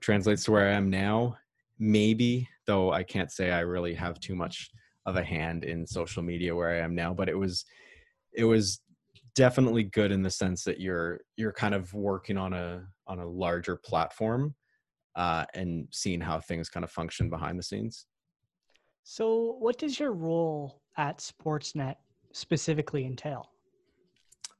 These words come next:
Speaker 1: So as a runner, uh, nothing fancy, that's for sure. It's, um, essentially just a production assistant,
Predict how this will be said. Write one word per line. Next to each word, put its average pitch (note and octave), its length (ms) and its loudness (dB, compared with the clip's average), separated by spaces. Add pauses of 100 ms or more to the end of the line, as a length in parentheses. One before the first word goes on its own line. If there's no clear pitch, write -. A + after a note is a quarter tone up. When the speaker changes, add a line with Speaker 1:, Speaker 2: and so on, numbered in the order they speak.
(160)
Speaker 1:
So - 720 6 (380)
as B2+ 180 6
a D3 100 10
runner, G#2+ 680 4 (240)
uh, F2+ 420 -2 (300)
nothing B2 480 0
fancy, A#2 640 -2
that's F#2+ 200 0
for - 140 -6
sure. F#2 400 -4 (400)
It's, - 320 -2
um, G2 380 4 (720)
essentially C3+ 440 6
just - 380 4 (920)
a A#2+ 120 4
production G2+ 560 2
assistant, A2 640 2